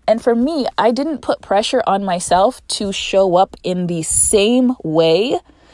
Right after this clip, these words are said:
that I would have shown up had I not been going through that. And I think that we need to just get really realistic about things in some ways. Like, I still show up and I still am there and present,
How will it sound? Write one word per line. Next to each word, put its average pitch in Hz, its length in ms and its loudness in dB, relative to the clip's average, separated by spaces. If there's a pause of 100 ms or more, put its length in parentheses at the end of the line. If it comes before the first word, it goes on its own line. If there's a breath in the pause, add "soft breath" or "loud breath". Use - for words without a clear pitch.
(240 soft breath)
that 185 240 0
I 208 200 4
would 220 180 0
have 208 180 -6
shown 180 300 -2
up 175 140 4
had 170 240 0
I 165 80 2
not 170 420 -2
been 160 220 -4
going 151 320 0
through 127 280 -10
that. 98 200 0 (540 loud breath)
And 196 120 -2
I 208 100 2
think 240 200 -4
that 196 180 0
we 208 140 -4
need 226 260 -4
to 220 100 -8
just 190 260 -4
get 175 280 2
really 233 720 -4
realistic 175 640 -2
about 151 320 2
things 156 360 -8
in 143 220 -8
some 151 280 -4
ways. 104 420 -8 (420 loud breath)
Like, 180 420 2 (240)
I 240 200 2
still 311 340 -2
show 185 280 2
up 269 300 2 (340)
and 202 120 -4
I 202 100 -6
still 226 360 0
am 185 200 -4
there 185 280 4
and 175 160 -4
present, 220 640 -2